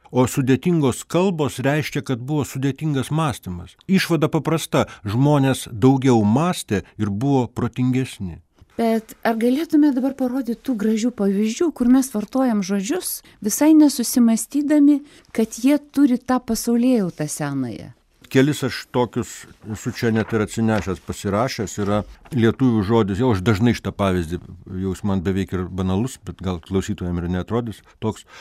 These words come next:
Speaker 1: Lietuvių jėga turi labai tikslų, visiškai tikslų atitikmenį latvių kalboje jėga. Kadangi manoma, jog lietuvių ir latvių kalbos išsiskyrė apie septintą šimtmetį pirmo tūkstantmečio, žinoma, tas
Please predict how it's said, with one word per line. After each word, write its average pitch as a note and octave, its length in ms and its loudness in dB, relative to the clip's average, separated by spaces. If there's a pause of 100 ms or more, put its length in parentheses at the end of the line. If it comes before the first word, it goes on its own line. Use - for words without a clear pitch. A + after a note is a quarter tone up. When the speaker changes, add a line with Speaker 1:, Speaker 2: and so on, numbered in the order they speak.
Speaker 1:
Lietuvių A2+ 480 2
jėga G#2 560 2
turi C3 320 0
labai C3+ 320 0
tikslų, C3 400 -2
visiškai D#3+ 480 0
tikslų A#2+ 300 -2
atitikmenį A2+ 500 0
latvių A2+ 320 -2
kalboje G2+ 480 0
jėga. E2+ 540 -4 (300)
Kadangi A#2 420 4 (100)
manoma, A#2 400 2
jog G#2+ 320 0
lietuvių A2+ 380 0
ir G#2+ 100 0
latvių A2 320 -2
kalbos G#2 320 -4
išsiskyrė G2 540 -4 (100)
apie A2+ 320 -2
septintą F2+ 640 -6 (100)
šimtmetį E2+ 480 -6
pirmo F#2 320 -2
tūkstantmečio, A2 640 -4
žinoma, G2 320 -2
tas - 220 -8